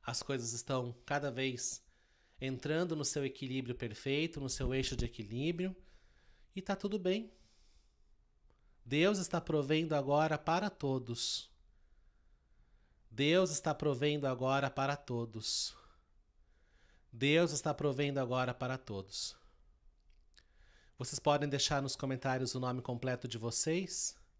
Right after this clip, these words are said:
porque eu também hoje desejo orar por vocês.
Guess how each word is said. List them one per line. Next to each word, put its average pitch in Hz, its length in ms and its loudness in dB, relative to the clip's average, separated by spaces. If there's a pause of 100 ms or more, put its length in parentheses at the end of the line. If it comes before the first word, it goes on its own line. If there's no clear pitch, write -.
(880)
porque 160 160 0
eu 190 40 6
também 185 320 6
hoje 165 220 6
desejo 147 640 4
orar 160 440 6
por 131 140 -4
vocês. 120 800 -2